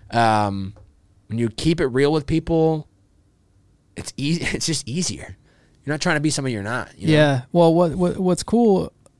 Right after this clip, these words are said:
Speaker 2: consuming what you do as a fan, right? I'm a friend, but I'm a fan too of what you do.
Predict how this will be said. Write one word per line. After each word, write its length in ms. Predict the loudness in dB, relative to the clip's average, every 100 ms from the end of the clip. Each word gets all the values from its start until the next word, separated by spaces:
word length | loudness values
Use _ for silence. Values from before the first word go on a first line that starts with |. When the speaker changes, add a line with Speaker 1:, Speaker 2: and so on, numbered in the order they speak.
| _
Speaker 2:
consuming 580 | -2 0 2 0 0 0
what 140 | -2
you 160 | -2 -2
do 320 | -2 -2 -6 -12 _ _ _ -10
as 220 | -8 -8
a 160 | -14 -16 _ _ _ _
fan, 560 | -6 -2 0 -2 -6 -16 -18 _
right? 240 | -6 -4
I'm 140 | -4 -6
a 40 |
friend, 340 | -4 2 2 0
but 120 | -6
I'm 80 | -10
a 40 |
fan 400 | -2 -2 -2 -4
too 200 | -4 -2
of 60 | -2
what 160 | -4
you 140 | -6 -4
do. 300 | 0 0